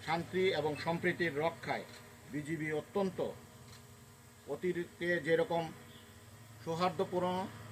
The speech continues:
এবং আস্থার সাথে কাজ করেছে, আমার দৃঢ় বিশ্বাস আমরা ভবিষ্যতেও সেই আস্থার সাথে কাজ করব, জনগণের আস্থার সাথে কাজ করব।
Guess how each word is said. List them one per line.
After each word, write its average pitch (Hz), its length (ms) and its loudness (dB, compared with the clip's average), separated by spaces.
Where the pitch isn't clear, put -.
এবং 156 360 2
আস্থার 160 320 -2
সাথে 175 260 -2
কাজ 160 260 4
করেছে, 180 340 0
আমার 143 200 -2
দৃঢ় 160 200 6
বিশ্বাস 185 360 2
আমরা 135 200 0
ভবিষ্যতেও 151 600 -2
সেই 156 300 0
আস্থার 139 280 -6
সাথে 151 300 -4
কাজ 147 160 -2
করব, 120 260 -2
জনগণের 147 380 0
আস্থার 143 340 -2
সাথে 143 160 -6
কাজ - 240 -8
করব। - 200 -10